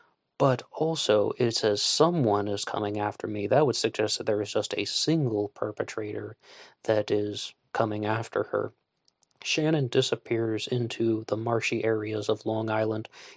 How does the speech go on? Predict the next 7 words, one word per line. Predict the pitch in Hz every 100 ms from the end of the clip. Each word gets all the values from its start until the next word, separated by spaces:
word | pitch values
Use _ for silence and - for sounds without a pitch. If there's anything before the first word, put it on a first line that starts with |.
| -
and | 127
she | - 123
is | 120
never | 127 131 131
seen | - 120 117 110 107 - _ - _ -
alive | 120 117 107 107
again | 104 113 107 104